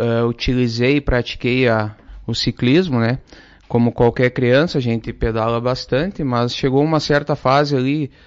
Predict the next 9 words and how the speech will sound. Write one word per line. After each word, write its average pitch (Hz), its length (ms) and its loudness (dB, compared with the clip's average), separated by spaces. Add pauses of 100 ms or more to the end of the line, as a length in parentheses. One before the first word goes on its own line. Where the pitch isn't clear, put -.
(220)
estudos 123 760 0
e, 117 560 0 (400)
e 113 100 -8
trabalho, 123 560 4
quando 113 280 -2
começa 113 600 0
a 113 140 0
adolescência, 120 720 -2
eu 135 60 -4